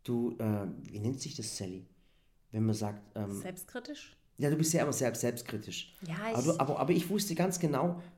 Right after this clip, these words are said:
Speaker 1: dass du gewinnen wirst.
Speaker 2: Also
Speaker 1: Ich,
Speaker 2: so
Speaker 1: ich wusste das. Guck
Speaker 2: ja.
Speaker 1: mal, ich wusste, guck mal, Folgendes, Sally. Und das ist einfach so. Ich hab damals zu ihr gesagt,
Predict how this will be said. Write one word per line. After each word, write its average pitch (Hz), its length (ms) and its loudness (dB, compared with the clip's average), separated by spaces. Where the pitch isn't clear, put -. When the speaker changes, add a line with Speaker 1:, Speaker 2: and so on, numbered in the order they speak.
Speaker 1:
dass 127 240 2
du 156 200 -2
gewinnen 123 480 2
wirst. 101 360 -4
Speaker 2:
Also 233 200 -4
Speaker 1:
Ich, - 100 2
Speaker 2:
so 269 60 6
Speaker 1:
ich 170 120 4
wusste 196 320 8
das. 117 180 4
Guck 175 100 6
Speaker 2:
ja. 156 80 10
Speaker 1:
mal, 254 80 0
ich 160 120 -2
wusste, 214 220 6
guck 170 100 6
mal, - 60 -4
Folgendes, 147 400 4
Sally. 90 220 -2
Und 127 100 -2
das 135 80 2
ist 165 120 4
einfach 110 260 0
so. 90 240 -6
Ich 151 120 0
hab 165 200 2
damals 170 340 0
zu - 80 0
ihr 165 40 2
gesagt, 151 300 -4